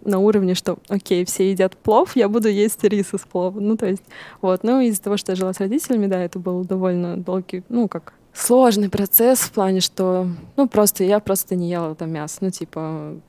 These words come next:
говядину, ку-, там, курицу и так далее, вот. Но рыбу тогда ещё ела, потому что жила с родителями, вот. Ну, и плюс, эм, родители это довольно сложно восприняли. А я ещё так совпало, я тогда,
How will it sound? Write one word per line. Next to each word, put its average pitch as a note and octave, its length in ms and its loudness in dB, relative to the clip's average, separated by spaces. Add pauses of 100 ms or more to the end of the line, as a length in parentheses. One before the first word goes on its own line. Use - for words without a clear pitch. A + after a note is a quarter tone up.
(120)
говядину, F#3+ 1000 -2
ку-, E3 360 -10
там, D#3+ 180 -10
курицу G3 840 -4
и - 40 -16
так F3 180 -8
далее, D#3 320 -6
вот. D#3+ 240 -8 (120)
Но G3+ 360 0
рыбу G3+ 240 -2
тогда F3+ 220 -4
ещё F3 260 -6
ела, E4 200 -2
потому - 140 -6
что - 160 -6
жила A#3+ 240 2
с - 60 -14
родителями, G#3 680 0
вот. F3+ 340 0
Ну, A#3 100 2
и A#3+ 80 4
плюс, G#3+ 360 4
эм, F#3 260 -2 (420)
родители F#3 460 -4
это F3 140 -6
довольно F3 380 -2
сложно F3 360 -2
восприняли. A#3+ 500 0
А G3+ 40 4
я F#3+ 140 2
ещё G3+ 260 0
так G#3 120 2
совпало, A3 460 4
я G#3+ 160 4
тогда, G3 380 0